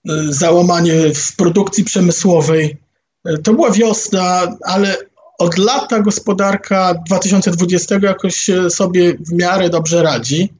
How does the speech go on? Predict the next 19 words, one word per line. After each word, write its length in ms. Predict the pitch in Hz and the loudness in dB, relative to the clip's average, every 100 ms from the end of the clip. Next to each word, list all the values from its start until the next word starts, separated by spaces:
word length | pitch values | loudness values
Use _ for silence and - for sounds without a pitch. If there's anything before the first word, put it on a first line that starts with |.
| _ _ _ _ 170 | _ _ _ _ -2
Wydaje 360 | 180 196 320 | 0 2 0
się, 120 | - | 0
że 120 | 220 240 | 4 4
lepiej 340 | 233 226 208 | 4 4 4
niż 120 | 196 | 2
Zachód. 460 | - 165 135 104 - | 0 -2 -4 -8 -4
Choć, 340 | 226 214 - 226 226 | -2 0 2 2 2
choć 160 | 233 226 | 2 -2
spadek 380 | - 233 226 - | -2 0 0 0
P 100 | 226 | -2
K 140 | 214 | 0
B 120 | 208 | 0
oficjalny 480 | 214 214 - 208 208 | 0 -2 -2 2 4
będzie 220 | 214 208 | 4 4
duży, 480 | 214 285 208 196 175 - - - | 2 2 2 0 -2 -6 -20 -6
pewnie 280 | 214 185 190 | 0 2 2
z 80 | 175 | 4
minus 300 | 202 190 - | 6 4 2
pięć, 460 | - - 196 - | 0 2 0 -2